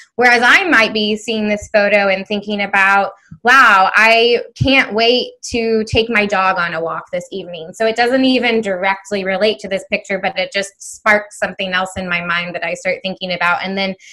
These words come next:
maybe I think, "Oh, my dog, and he's running low on dog food." And before I know it, I'm off somewhere else completely and, and not at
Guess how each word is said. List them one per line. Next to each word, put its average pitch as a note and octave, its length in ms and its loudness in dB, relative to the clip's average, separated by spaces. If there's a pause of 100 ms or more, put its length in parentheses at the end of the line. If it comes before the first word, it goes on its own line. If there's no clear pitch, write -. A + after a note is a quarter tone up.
(160)
maybe G#3 220 4
I G3+ 100 2
think, G#3 220 -6
"Oh, D#4 160 2
my A#3 160 0
dog, A#3+ 400 2
and F#3 120 -4
he's B3+ 280 -2
running A#3 280 0
low G#3 160 2
on G#3 160 2
dog C#4+ 380 2
food." F#3 240 -2
And F#3 160 -4
before G#3+ 260 0
I G#3 120 4
know G#3+ 200 4
it, G3+ 120 4
I'm F#3 180 0
off G3 200 0 (340)
somewhere A3+ 360 2
else G#3 260 4
completely G3 760 -4 (100)
and, F#3 340 -10
and F3+ 240 -10 (240)
not G3+ 340 -2
at G3 100 -2